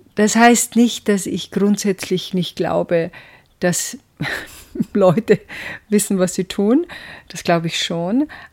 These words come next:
Aber wenn es um diese Verkaufsgespräche geht, wo sie ja versuchen, mir quasi zu sagen,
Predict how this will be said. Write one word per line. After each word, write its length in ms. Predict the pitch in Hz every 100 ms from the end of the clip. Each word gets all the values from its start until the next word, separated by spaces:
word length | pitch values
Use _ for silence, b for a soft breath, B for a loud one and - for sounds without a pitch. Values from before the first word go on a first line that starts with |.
| _
Aber 240 | 180 175 180
wenn 160 | 185
es 140 | 185 -
um 160 | 185
diese 240 | 170 170 175
Verkaufsgespräche 1300 | 185 - 202 208 269 - 277 - - 170 165 - 175 _ _ _ _ _
geht, 460 | - 165 185 226 - B B _ _
wo 280 | 175 180 190
sie 280 | 170 190
ja 180 | 196 190
versuchen, 1120 | 185 196 175 190 240 - 208 190 175 185 - - _
mir 640 | 233 214 180 180 185 180 175 _
quasi 720 | - 175 165 170 170 180 170
zu 240 | - 180
sagen, 560 | 170 165 165 170 170